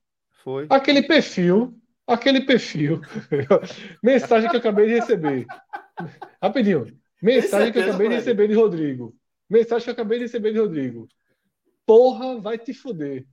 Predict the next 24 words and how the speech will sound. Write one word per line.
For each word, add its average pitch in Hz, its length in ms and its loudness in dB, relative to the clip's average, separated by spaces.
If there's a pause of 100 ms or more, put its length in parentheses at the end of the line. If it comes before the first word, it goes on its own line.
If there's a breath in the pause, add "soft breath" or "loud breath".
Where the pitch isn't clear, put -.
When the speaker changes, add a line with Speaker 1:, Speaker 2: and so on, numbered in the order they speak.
(120)
Speaker 2:
Só - 280 -18
pelo 220 300 0
pedido 175 360 -2
aí. 147 120 2
Mas, 349 420 4 (460 soft breath)
no 320 140 4
geral, 226 380 6
tem 285 100 2
uma 311 100 6
notícia. 262 340 2
Mas, 262 120 2
Rodrigo, 294 300 2
joga 285 260 4
a 277 40 4
notícia 226 380 0
na 156 120 -4
tela. 160 380 -2 (300)
Celso 294 420 2
me 302 80 4
apresentou 175 840 0 (260)
um 180 100 -8
perfil 185 420 2
no 175 120 -4
Twitter 123 600 -6